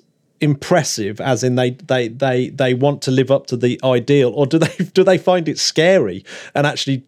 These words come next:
just go, "Oh, well, we, we, we can't let him down," and therefore there's that, <laughs> I, I can't work it out whether the culture is one of being inspired by the boss or scared by the boss.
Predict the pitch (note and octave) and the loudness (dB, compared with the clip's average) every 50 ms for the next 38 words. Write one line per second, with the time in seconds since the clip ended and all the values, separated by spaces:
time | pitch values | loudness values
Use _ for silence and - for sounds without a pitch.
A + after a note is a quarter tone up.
0 | _ _ - D3 C#3 - - - _ _ - C#3+ C#3 C3+ C#3 A#2+ D3 D3 C#3+ C3+ | _ _ 0 0 0 0 -2 -8 _ _ 2 4 4 4 2 2 0 0 2 2
1 | D3 C#3+ C3+ C#3+ C3+ - - C3+ C3 - - C#3+ C#3 - - - D#3 D3+ D3+ C#3 | 2 2 2 2 0 0 -2 -2 -2 -2 -2 -2 -2 -2 -2 0 0 0 0 0
2 | - C#3 C3+ B2 B2+ C3 A#2+ C3 B2 B2 B2+ B2+ A#2 C3+ B2+ B2+ B2+ B2 A#2 - | 0 -2 -2 -2 -4 -2 -2 -2 0 0 -2 -2 -2 -2 0 0 0 0 -2 -2
3 | - B2+ A#2+ A#2+ B2+ A#2+ G#2+ - C3+ B2 G2 - - - - - - - - - | -2 -2 0 2 0 0 0 -2 -4 -4 -4 -8 -16 -20 -20 -18 -8 -6 -6 -6
4 | - - - - A#3+ G#3+ - F3+ F#3 - - - G3 G3 G3 E3 F3 D#3+ D3 - | -4 -8 -4 -2 -2 -2 0 0 -2 -2 0 2 2 2 2 2 2 2 2 2
5 | D#3+ D3+ C#3 A#2 C3 C3 B2+ C3+ C3 B2+ - D3 D3 D3 C#3+ - - B2 A#2 G#2+ | 0 0 0 0 -2 -2 -2 -2 -4 -2 0 0 0 0 -2 -6 -4 -4 -4 -4
6 | - - - - - - - - _ C#3+ D3 C#3 A#2 C3 C3 C#3 C#3+ C3+ C3 B2+ | -6 -12 -18 -20 -20 -20 -20 -8 _ 0 0 0 2 2 2 2 4 4 2 0
7 | - - - D3 C#3 C3+ C#3+ C#3+ D#3+ D3 C#3 - - - E3 D#3+ D#3+ D#3 D3+ C#3+ | -2 0 0 2 2 2 0 0 0 0 0 -2 -2 0 0 2 2 2 2 0
8 | - - B2 G#2+ F#2+ F#2 F2 - D#2+ F#2+ F#2+ F#2 - - - - C3 G#2+ - - | 0 -2 -4 -4 -4 -6 -8 -8 -8 -6 -6 -6 -8 -6 -2 -2 0 0 0 -2
9 | - C3+ B2 A#2+ A#2+ G#2+ F2 - - F2+ E2 F2+ G#2 - E2 D#2+ - - - - | -2 -2 -2 -2 -4 -6 -8 -8 -8 -8 -8 -8 -12 -14 -14 -14 -14 -16 -16 -16
10 | - - | -18 -20